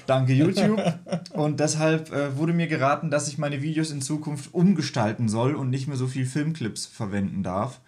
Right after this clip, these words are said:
Speaker 1: Und ich hab jetzt geguckt, wie das andere Kanäle machen. Ich hab jetzt gesehen, dass, äh, Moviepilot das zum Beispiel auch so macht, wenn die Ranking-Videos machen. Da ist jetzt, sieht man jetzt viel öfter Yves vor der Kamera stehen, wie er dann halt redet.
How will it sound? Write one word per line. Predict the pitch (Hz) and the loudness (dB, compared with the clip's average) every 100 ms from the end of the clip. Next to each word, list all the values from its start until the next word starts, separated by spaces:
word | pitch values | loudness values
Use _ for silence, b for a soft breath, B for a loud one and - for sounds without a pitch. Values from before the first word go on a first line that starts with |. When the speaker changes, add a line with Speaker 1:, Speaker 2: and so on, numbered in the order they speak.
| B B B - | B B B -4
Speaker 1:
Und | 113 110 113 107 | 0 2 0 -2
ich | 113 123 | -4 -2
hab | 131 | -2
jetzt | 127 - | -4 -8
geguckt, | 120 151 147 | -8 -6 -6
wie | 127 | -6
das | 117 | -6
andere | - 127 147 | -4 -4 -6
Kanäle | 143 147 135 139 | -6 -6 -4 -4
machen. | 131 135 | -4 -2
Ich | 127 139 | -4 -4
hab | 131 | -6
jetzt | 127 | -8
gesehen, | - 117 127 | -6 -2 -2
dass, | 113 110 | -2 -4
äh, | - 113 | -6 -2
Moviepilot | 110 123 135 139 139 107 104 104 | -2 -2 -2 -6 -4 -2 -2 -4
das | 101 | -8
zum | 113 | -4
Beispiel | 104 104 107 | -2 -2 -4
auch | 101 113 | -4 -4
so | - | -4
macht, | 104 95 - | -4 -4 -6
wenn | 101 | -4
die | 98 | -2
Ranking-Videos | 98 104 107 110 104 104 104 | -2 -2 -2 -2 -2 -2 -4
machen. | 104 98 107 | -4 -4 -4
Da | 95 | -4
ist | 98 101 | -4 -4
jetzt, | 101 - - | -8 -8 -8
sieht | 123 | -6
man | 127 110 | -2 -4
jetzt | - | -4
viel | - 127 | -4 -4
öfter | 107 - 120 113 107 | -4 -6 -4 -2 -4
Yves | 131 131 127 | -4 -2 -2
vor | - 110 | -4 -4
der | 110 | -4
Kamera | 127 123 123 120 | -2 -2 0 -2
stehen, | 120 120 120 | -4 -4 -2
wie | 107 | -2
er | 107 | 0
dann | 107 | 0
halt | 110 95 | -2 -2
redet. | 110 120 123 | 0 0 0